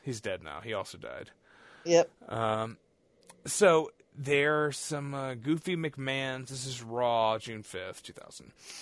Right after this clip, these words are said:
Speaker 1: Uh, Goofy McMahon's, Triple H, and Stooge segments where Jerry is walking around wearing the hardcore title belt backstage. <laughs>
Speaker 2: He's very proud.
Speaker 1: He's very proud.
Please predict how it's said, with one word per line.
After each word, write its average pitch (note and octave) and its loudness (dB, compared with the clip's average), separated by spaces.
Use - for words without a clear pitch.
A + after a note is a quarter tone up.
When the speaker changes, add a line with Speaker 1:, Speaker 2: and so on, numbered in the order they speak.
Speaker 1:
Uh, B2 4
Goofy D3 0
McMahon's, C3 -4
Triple B2 -4
H, - -4
and A#2 -2
Stooge A2 -4
segments G2 -4
where G#2 -4
Jerry G#2+ 0
is G#2 -2
walking G#2+ 0
around G2+ 2
wearing G2+ -2
the G2+ -4
hardcore F#2+ -6
title F#2 -4
belt - -6
backstage. - 4
<laughs> - -
Speaker 2:
He's G3+ 8
very F#3+ 12
proud. A#2+ 8
Speaker 1:
He's E3+ 12
very F#3+ 12
proud. B3 12